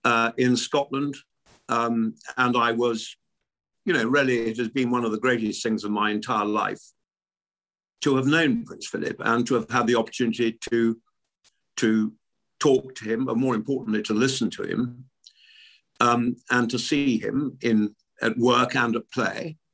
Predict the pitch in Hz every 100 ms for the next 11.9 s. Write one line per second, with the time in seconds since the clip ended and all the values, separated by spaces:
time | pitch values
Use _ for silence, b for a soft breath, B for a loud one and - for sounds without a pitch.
0 | _ _ _ b b b b _ 139 143
1 | 139 156 147 147 135 135 _ _ _ _
2 | _ _ _ - 139 139 135 147 - _
3 | 135 110 131 127 127 - _ _ _ _
4 | _ _ _ _ _ _ _ _ _ _
5 | _ _ 147 139 135 _ - - 139 143
6 | 135 143 185 151 104 - 85 104 92 -
7 | 117 139 - 147 135 151 143 135 - _
8 | _ _ _ _ - 110 156 139 127 113
9 | 151 98 113 - 135 131 131 131 147 120
10 | 90 - 131 139 139 147 190 190 - 143
11 | 139 139 135 123 123 - - - -